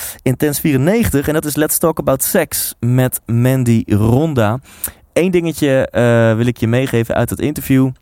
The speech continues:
Sowieso is het tof om Mandy te volgen op Instagram. Ze post heel erg veel tips en, en winacties en challenges en, en dat soort dingen. Ehm,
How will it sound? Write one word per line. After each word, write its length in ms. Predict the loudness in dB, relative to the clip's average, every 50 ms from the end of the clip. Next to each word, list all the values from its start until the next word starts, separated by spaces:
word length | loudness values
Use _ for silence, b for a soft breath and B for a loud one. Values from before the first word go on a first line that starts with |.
| _ _ _ _ _ _ _ _ _ -10 -8 -4
Sowieso 400 | -2 0 2 2 2 2 2 2
is 60 | 2 0
het 140 | -2 -2
tof 200 | -2 -2 -2 0
om 120 | 0 0 2
Mandy 260 | 2 2 2 0 0
te 100 | 0 -2
volgen 260 | -2 0 0 0 0
op 100 | -2 -2
Instagram. 500 | -2 -2 -2 0 -2 -2 0 0 0 0
Ze 120 | -2 -4 -8
post 480 | -6 -2 0 0 0 0 -2 -4 -8 -4
heel 440 | 0 2 4 4 4 2 0 -4 _ _
erg 360 | -2 0 0 0 -4 -6 -6
veel 220 | -2 -2 -2 0 0
tips 400 | 0 0 0 -2 -4 -10 -12 -6
en, 260 | -4 -2 0 0 0
en 240 | 0 0 0 0 0
winacties 500 | 0 0 0 0 -2 -2 -2 -4 -2 -2
en 180 | -2 -4 -2
challenges 540 | 0 -2 0 0 0 0 0 -2 -2 -2 -4
en, 240 | -4 -2 -2 -2 0
en 100 | -2 0
dat 140 | -2 -2 -2
soort 140 | -2 -2
dingen. 260 | 0 0 0 0 -2 -4 B B B B B B B B B 0
Ehm, 580 | 2 2 4 4 2 2 2 0 0 -2 -4